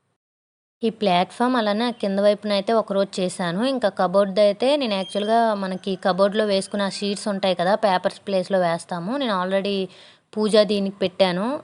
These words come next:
ఇంకా అదైతే పెట్టానన్నమాట ఆన్లైన్లో ఆర్డరు. ఇంకా అది వచ్చేసరికి ఒక టూ డేస్ పట్టింది. ఇంకా అందుకని చెప్పి లేట్ అయిందనమాట.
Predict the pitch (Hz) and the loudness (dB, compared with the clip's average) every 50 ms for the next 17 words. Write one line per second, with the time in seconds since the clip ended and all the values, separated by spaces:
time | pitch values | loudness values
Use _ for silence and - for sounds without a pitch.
0 | - 233 214 208 208 196 185 185 196 196 202 240 233 233 214 190 - 226 226 220 | -10 -10 -6 -4 -2 0 2 2 2 2 2 0 -2 -2 -4 -2 -2 -2 0 0
1 | 214 196 185 180 170 180 170 170 175 180 185 185 185 190 185 170 170 175 170 175 | -2 -4 -4 -4 -4 -2 -2 -2 -2 -2 -4 -2 -2 0 0 0 0 0 0 -2
2 | 170 175 220 294 370 349 - - - _ _ _ _ _ _ - 208 208 196 208 | -2 -2 -4 -4 -4 -8 -14 -20 -20 _ _ _ _ _ _ -8 -4 -2 0 0
3 | 190 190 190 180 - - 220 214 - 220 208 208 - - 247 277 302 285 247 247 | 0 0 -2 -2 -2 -4 -2 -2 0 -2 -2 -2 -4 -4 -4 -2 -2 -2 -2 -4
4 | 208 190 - 208 196 196 196 202 - - 202 185 - - 202 196 185 180 208 247 | -6 -6 -4 -4 -2 -2 -2 -2 -4 -4 -6 -6 -4 -4 -6 -4 -4 -4 -4 -4
5 | 247 220 196 190 175 175 180 175 190 185 196 190 208 185 - _ - 254 302 311 | -4 -4 -4 -4 -4 -4 -4 -4 -6 -6 -4 -4 -6 -6 -6 _ -4 -2 -2 -2
6 | 302 262 - _ _ _ _ _ _ 202 196 196 202 202 220 214 196 185 175 170 | -2 -4 -6 _ _ _ _ _ _ -4 -2 -2 0 0 0 0 0 -2 -4 -6
7 | 165 160 160 156 156 - | -6 -8 -8 -8 -8 -6